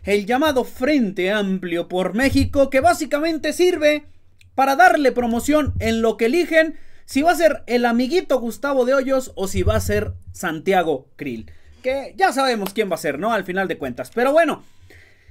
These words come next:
señoras y señores, Claudia Ruiz Massieu se sale de la batalla por ser la candidata del dos mil veinticuatro por el bloque opositor.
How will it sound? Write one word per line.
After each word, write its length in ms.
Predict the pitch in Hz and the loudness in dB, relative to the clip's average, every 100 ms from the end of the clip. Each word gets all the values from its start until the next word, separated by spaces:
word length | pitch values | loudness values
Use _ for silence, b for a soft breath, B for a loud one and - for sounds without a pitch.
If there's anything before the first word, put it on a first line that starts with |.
| b | b
señoras 480 | - 302 392 392 285 | -4 0 2 2 0
y 80 | |
señores, 760 | 269 285 370 381 392 381 - - _ _ _ | 0 0 2 2 -2 -6 -12 -18 _ _ _
Claudia 500 | - 339 349 330 320 | 0 2 2 2 0
Ruiz 400 | 277 262 302 247 | 0 0 -2 -2
Massieu 380 | 226 226 269 277 | -2 0 -2 -4
se 180 | 262 208 | -2 -4
sale 640 | 202 233 240 233 226 220 - | -2 -2 0 -2 -2 -8 -8
de 260 | 156 190 | -4 -2
la 260 | 180 175 156 | -2 -4 -4
batalla 880 | 139 131 131 160 160 165 160 165 b b _ | -8 -10 -8 -6 -4 -2 -2 -2 b b _
por 400 | 175 185 196 - | -2 0 0 -4
ser 440 | - 180 170 160 - | -6 0 0 -2 -10
la 600 | 160 147 143 139 135 135 | -4 0 0 0 -2 -2
candidata 880 | 143 139 139 139 147 196 196 208 190 | -4 -4 -2 0 2 2 2 0 0
del 240 | 151 139 | -4 -4
dos 160 | 135 139 | -4 -2
mil 160 | 147 | -4
veinticuatro 800 | 156 156 147 147 190 185 185 196 b b b | -4 -6 -6 -2 2 2 0 -8 b b b
por 220 | - 214 | -2 0
el 140 | 202 170 | 0 0
bloque 400 | 180 196 190 190 | 0 0 0 -4
opositor. 760 | 175 175 185 247 - 381 302 | -4 -6 -4 -4 2 2 0